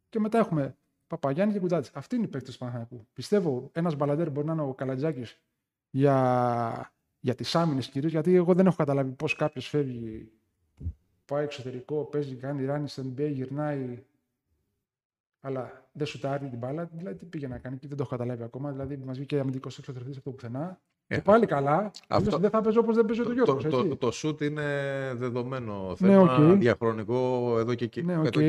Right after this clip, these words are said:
Speaker 1: Έλληνα
Speaker 2: δεκαετία
Speaker 1: Έλληνα
Speaker 2: τουλάχιστον όλων
Speaker 1: Έλληνα
Speaker 2: των, ε,
Speaker 1: σουτέρ,
Speaker 2: των
Speaker 1: δεν
Speaker 2: Ελλήνων,
Speaker 1: υπάρχει
Speaker 2: οπότε
Speaker 1: πια, ναι.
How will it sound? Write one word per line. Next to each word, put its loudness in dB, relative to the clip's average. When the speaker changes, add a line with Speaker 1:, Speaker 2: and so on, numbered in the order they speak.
Speaker 1:
Έλληνα 6
Speaker 2:
δεκαετία 6
Speaker 1:
Έλληνα 6
Speaker 2:
τουλάχιστον 0
όλων 2
Speaker 1:
Έλληνα 4
Speaker 2:
των, 4
ε, 4
Speaker 1:
σουτέρ, 10
Speaker 2:
των 6
Speaker 1:
δεν 4
Speaker 2:
Ελλήνων, 8
Speaker 1:
υπάρχει 6
Speaker 2:
οπότε 4
Speaker 1:
πια, 4
ναι. 0